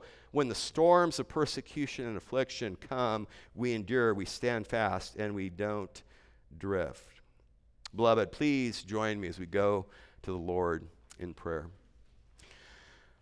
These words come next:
Lord God, we praise you and thank you, Lord. Thank you for your word. Thank you for this teaching, Lord. As I've been saying so many times in here, we realize that this two thousand-year-old letter is so practical, so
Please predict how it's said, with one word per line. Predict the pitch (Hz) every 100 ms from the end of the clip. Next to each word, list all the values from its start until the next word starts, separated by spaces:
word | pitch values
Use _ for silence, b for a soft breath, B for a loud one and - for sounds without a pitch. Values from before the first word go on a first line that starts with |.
| -
Lord | 202
God, | 175 170
we | 156
praise | 139 196 190 160
you |
and | 147
thank | 127 120 120
you, | 120
Lord. | 113 110
Thank | - 131 131 -
you | 123 113 104 110 - -
for | 127 127 120
your | 104 107
word. | 95 113 101
Thank | 147 156 160
you |
for | 151 147 135
this | 117 -
teaching, | - 147 135 123 101 98
Lord. | 110 117 117
As | 110 107 - b b b b -
I've | 113
been | 131
saying | 135 185 170 160
so | 160
many | 151 131
times | 139 143 135
in | 117
here, | 117 117
we | 113 117 107
realize | 113 143 135 127
that | 113
this | 127 117
two | - 160
thousand-year-old | - 147 147 135 131 131 123
letter | 107 123 123 113 107
is | - 104
so | - - 165 160 160
practical, | - 143 139 - 120 98
so | - - 143 139